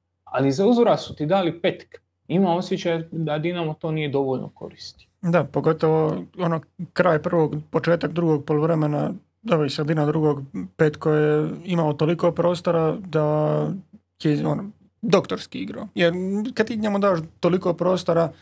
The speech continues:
Speaker 2: on će naći, on će desnom vanjskom izbaciti, e, Špikića na desnom krilu, bez problema, on će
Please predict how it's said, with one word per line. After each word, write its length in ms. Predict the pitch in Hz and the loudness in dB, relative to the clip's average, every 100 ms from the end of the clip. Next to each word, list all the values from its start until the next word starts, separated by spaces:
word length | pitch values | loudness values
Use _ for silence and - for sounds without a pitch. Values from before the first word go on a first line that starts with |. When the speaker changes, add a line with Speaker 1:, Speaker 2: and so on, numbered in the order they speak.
| _ _ _ - | _ _ _ 0
Speaker 2:
on 200 | 180 170 | 2 2
će 120 | 165 | 2
naći, 300 | 160 156 - | 2 0 0
on 120 | 165 | 0
će 280 | 139 156 151 - 180 | 0 -2 -4 -4 -6
desnom 600 | 170 202 143 165 156 147 | -6 -4 2 2 2 0
vanjskom 340 | 151 151 156 143 | 0 0 -2 -4
izbaciti, 460 | 143 147 143 - - | 0 0 -2 -12 -16
e, 440 | 170 - 101 175 - | -12 -10 -10 -8 -8
Špikića 500 | - 156 156 - 147 | 0 0 0 -4 -2
na 80 | |
desnom 340 | 143 139 147 135 | -2 -2 -4 -6
krilu, 380 | 143 160 160 147 | -2 2 2 0
bez 360 | 214 151 147 | -2 -2 -2
problema, 480 | - 143 151 151 147 | -4 -2 0 2 0
on 220 | 143 139 | 0 -2
će 200 | 135 151 | -2 -6